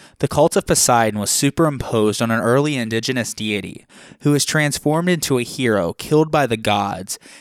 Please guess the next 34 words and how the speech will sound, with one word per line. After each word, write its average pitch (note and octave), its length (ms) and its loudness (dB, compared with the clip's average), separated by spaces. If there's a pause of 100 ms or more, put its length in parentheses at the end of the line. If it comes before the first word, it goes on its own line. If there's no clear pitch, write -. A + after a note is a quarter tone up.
(120)
and C3+ 160 -4
worshipped D3 380 2
side B2 300 2
by A2+ 140 0
side G#2+ 340 -2
with G#2 140 -4
them F#2 280 -12 (340)
as B2+ 160 -2
Poseidon C3 520 2
Erechtheus. - 1000 -2 (560)
Furthermore, B2 580 2
Poseidon D3+ 460 2
was G#3 140 4
an F3+ 80 2
important C3 440 -2
deity G#2+ 380 -2
in G2+ 80 -4
archaic A2+ 520 -4
Eleusis, - 760 -6 (340)
consistent F3 540 0
with A3+ 140 -2
his F3 120 2
close C#3+ 340 0
cult B2 280 0
relations A2 560 -2
to A2+ 160 -4
Demeter. G2+ 560 -8 (480)
Eleusis D3 520 2
possessed D#3 420 -2
a D3 60 -2
cult C#3 260 2
of D3 80 -4
Poseidon B2 500 -2
Pater, - 680 -6